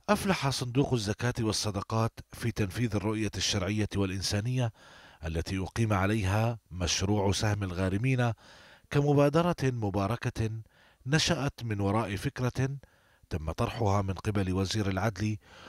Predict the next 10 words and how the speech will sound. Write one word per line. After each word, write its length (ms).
والشؤون 440
الإسلامية 680
والأوقاف 800
معالي 260
الشيخ 360
خالد 360
بن 140
علي 340
آل 60
خليفة، 480